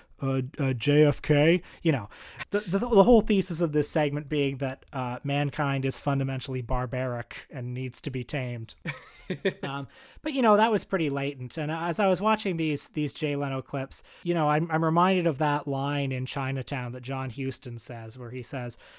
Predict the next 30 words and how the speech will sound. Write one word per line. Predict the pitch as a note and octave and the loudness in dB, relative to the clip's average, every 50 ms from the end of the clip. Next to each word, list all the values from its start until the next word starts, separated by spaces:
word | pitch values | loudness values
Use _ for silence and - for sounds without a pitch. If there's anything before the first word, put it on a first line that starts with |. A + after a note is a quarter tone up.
| - _ _ _ | -20 _ _ _
"Of | - - | -20 -2
course | - F3 E3 D#3 - | 2 4 4 4 4
I'm | E3 C#3 C#3 | 0 0 -2
respectable, | C3+ - - C#3 B2+ - - B2+ C#3 | -4 -4 -6 -6 -6 -8 -10 -10 -8
I'm | C3 B2+ C3+ | -6 -4 -4
old. | C#3 C#3 C#3 C3 B2 B2 B2+ - - | -4 -2 -2 -2 -4 -4 -6 -8 -8
Politicians | - C#3+ C3 C3+ C3+ C3 - C#3+ C#3 B2+ - C#3+ C3 B2+ - | -6 -4 -2 -2 -2 -4 -4 -6 -6 -6 -6 -6 -6 -6 -6
and | C3+ C3+ | -6 -4
ugly | C3+ C3 B2+ C3+ B2 | -6 -4 -4 -6 -6
buildings | A#2+ C3 B2+ C3 B2 B2+ B2 B2 - | -6 -6 -6 -6 -6 -6 -6 -6 -4
all | C#3 C3 C3 C3 | -4 -2 -2 -4
get | C3 C3+ - - | -4 -6 -6 -8
respectable | B2+ - - - C3 B2 - - B2 B2+ B2 B2 | -10 -8 -6 -6 -6 -6 -8 -10 -8 -6 -6 -6
if | A#2+ - | -6 -6
they | B2+ B2 | -6 -4
last | A#2+ A#2+ A#2+ B2 B2 B2 - - | -4 -4 -2 -2 -2 -4 -4 -4
long | C3 A#2+ A#2 A#2+ A#2+ | -6 -6 -6 -6 -6
enough." | A2+ A2+ A2 G#2+ G#2+ A2+ - - _ - | -8 -8 -8 -10 -12 -12 -14 -16 _ -8
And | - D3 D#3 | -4 -4 -4
I, | D#3+ - _ | -4 -6 _
I | - E3+ D3 | -6 -6 -4
think | - - A3+ - | -4 -4 0 0
I | A3 | 0
feel | - - F#3+ F3+ | 2 2 2 2
that | E3+ D#3+ D3+ | 4 2 2
way | D#3 D#3 | 2 0
towards | D3 - D3 D3 C#3+ C#3 C3+ - - - | 0 0 -2 -2 -2 -2 -2 -4 -6 -8
Jay | - - D#3 C#3+ C#3+ | -4 -2 -2 0 0
Leno | C#3+ C3+ C#3 C#3+ C#3 C3 B2+ B2 | 0 0 0 0 0 0 -2 -2
now. | B2 B2+ C3 B2+ B2 A#2 A2+ A2 G#2+ | -4 -4 -4 -4 -4 -6 -8 -10 -12